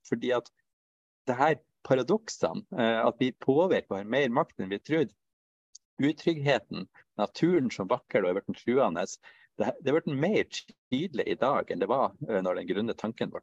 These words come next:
født for en del tiår siden. Så det er grunnen til at jeg har gjort, eh, begrepene natur-menneskeveven og natur-samfunnveven. Jeg bruker dem litt vekselvis, natur-menneske og natur-samfunnvev,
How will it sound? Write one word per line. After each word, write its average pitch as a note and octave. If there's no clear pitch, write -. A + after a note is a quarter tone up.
født -
for F2
en F2+
del F#2
tiår F#2+
siden. A#2
Så -
det D#3+
er F#3+
grunnen C#3
til G2
at -
jeg A#2+
har G2+
gjort, -
eh, F#2
begrepene G2+
natur-menneskeveven G2
og F#2
natur-samfunnveven. G2+
Jeg G2+
bruker A#2+
dem E2
litt F#2+
vekselvis, G2
natur-menneske F2
og E2
natur-samfunnvev, -